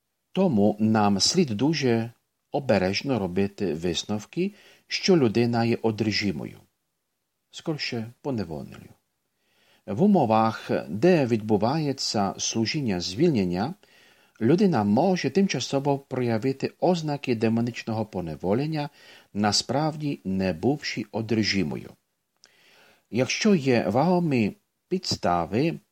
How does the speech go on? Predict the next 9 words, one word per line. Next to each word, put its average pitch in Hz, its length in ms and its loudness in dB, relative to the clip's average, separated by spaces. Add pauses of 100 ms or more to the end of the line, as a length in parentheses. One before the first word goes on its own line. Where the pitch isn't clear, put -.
вважати, 127 640 -2
що - 220 -4
людина 131 480 2
є 110 300 2 (380)
одержимою, 123 800 0 (560)
ми 190 440 4
не 123 200 2
повинні 147 540 0
намагатися 110 920 2